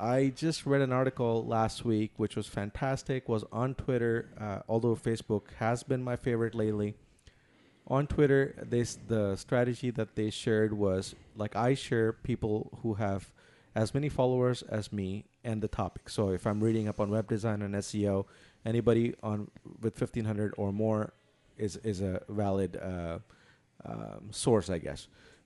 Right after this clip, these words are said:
But now on my, on one ac-, uh, Twitter account, what I'm changing is I'm lo-, going for somebody local. So anybody who is in Surrey, South Surrey, and White Rock who's talking about web design and, and, uh,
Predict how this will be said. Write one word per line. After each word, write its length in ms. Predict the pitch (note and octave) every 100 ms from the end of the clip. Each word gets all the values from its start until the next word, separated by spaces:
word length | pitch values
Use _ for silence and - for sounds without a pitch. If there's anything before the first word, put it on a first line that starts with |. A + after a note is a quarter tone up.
| _
But 340 | B2 A2+ A2 - _ _ _
now 540 | B2+ C3 C#3+ C#3 - - -
on 160 | A#2+
my, 180 | A2+ A2+ -
on 220 | A#2 A2+
one 160 | A#2 C#3
ac-, 220 | B2+ -
uh, 100 | A2+
Twitter 300 | - C3 A2+
account, 360 | G#2+ A2+ G#2 -
what 140 | A2
I'm 140 | G#2+ G#2
changing 480 | - A2+ G#2 G2+ F#2+
is 360 | - G2 G2+ -
I'm 220 | G#2 G#2
lo-, 140 | A2
going 340 | A#2+ A#2 A2+ A#2
for 140 | -
somebody 340 | G#2+ A2+ G2+ G2
local. 360 | G2 A2 F2 F2+
So 140 | -
anybody 280 | G#2+ A2+ A2+
who 200 | G#2 A2
is 120 | F#2+
in 160 | G2+ F#2+ - - _
Surrey, 460 | - - B2+ B2+ B2
South 340 | - B2+ A2
Surrey, 260 | - A2+ G#2
and 120 | G2
White 280 | G2+ C3+ -
Rock 260 | G#2 F#2 -
who's 160 | G#2+
talking 300 | - G#2 -
about 300 | F#2+ F#2 F2+ - - - - _ _ - - _ _ -
web 200 | A#2+ G#2
design 320 | A2+ G#2+ G#2
and, 380 | G2 - G#2 G#2 -
and, 240 | G#2 F#2+
uh, 300 | F#2 F2 E2+